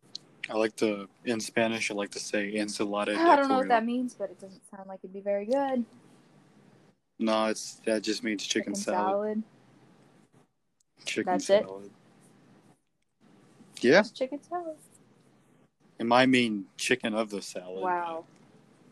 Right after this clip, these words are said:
Speaker 2: Wow.
Speaker 1: <clears throat> Anyways, so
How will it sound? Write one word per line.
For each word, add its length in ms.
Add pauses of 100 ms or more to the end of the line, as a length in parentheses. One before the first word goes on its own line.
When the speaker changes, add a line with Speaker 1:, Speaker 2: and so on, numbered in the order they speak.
(440)
Speaker 2:
Wow. 320 (920)
Speaker 1:
<clears throat> 480 (440)
Anyways, 720 (540)
so 580